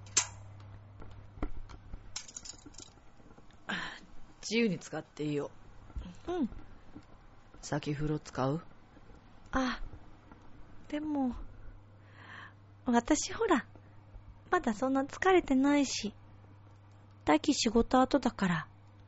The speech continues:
Speaker 2: 先入ったら？
Speaker 1: マジで。ちょ、俺入ってきちゃうよ。
Speaker 2: うん。どうぞ。
Speaker 1: カオル一緒に入る？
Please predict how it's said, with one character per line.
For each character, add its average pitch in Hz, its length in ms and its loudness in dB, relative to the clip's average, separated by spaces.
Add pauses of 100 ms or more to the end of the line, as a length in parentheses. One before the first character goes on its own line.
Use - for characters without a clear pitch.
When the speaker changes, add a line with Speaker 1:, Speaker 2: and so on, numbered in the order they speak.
(760)
Speaker 2:
先 - 320 -4
入 277 180 2
っ 262 100 0
た - 120 -4
ら？ - 180 -8 (1400)
Speaker 1:
マ 180 140 -6
ジ - 140 -12
で。 - 140 -10 (1160)
ち 440 140 -14
ょ、 - 20 -18 (1800)
俺 185 100 -4
入 220 160 -2
っ - 20 -2
て - 80 -12
き - 80 -8
ち - 120 -6
ゃ - 40 -8
う - 60 -12
よ。 - 80 -12 (440)
Speaker 2:
う 330 100 -2
ん。 226 80 0 (1120)
ど 202 220 -4
う 185 60 -8
ぞ。 302 200 0 (2000)
Speaker 1:
カ 147 140 2
オ 139 60 0
ル 135 140 -4
一 127 80 -10
緒 - 100 -6
に 139 80 -2
入 135 260 -2
る？ 156 200 -8